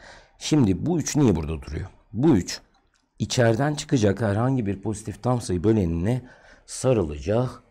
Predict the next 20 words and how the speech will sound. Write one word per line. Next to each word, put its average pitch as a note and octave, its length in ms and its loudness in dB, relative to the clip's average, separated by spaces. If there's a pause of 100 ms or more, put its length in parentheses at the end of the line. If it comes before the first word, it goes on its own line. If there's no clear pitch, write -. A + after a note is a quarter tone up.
(460)
ya F#2+ 180 -6
da G2 120 -10
çarpacak F2+ 580 -2
üçte, - 340 2
böylece F#2 280 0
üçün B2 300 -2
katı A2+ 280 -2
olacak D#2+ 400 -2
diye D2+ 160 -8
düşünmeni D2 440 -8
istiyorum. D2 400 -8 (1200)
Peki A2+ 280 -2 (160)
o A#2 60 0
zaman B2 420 2
içeriden B2 540 0
kaç B2+ 260 -4
tane F2+ 240 0
pozitif - 440 -6
tam F2 180 -4
sayı D#2+ 360 -4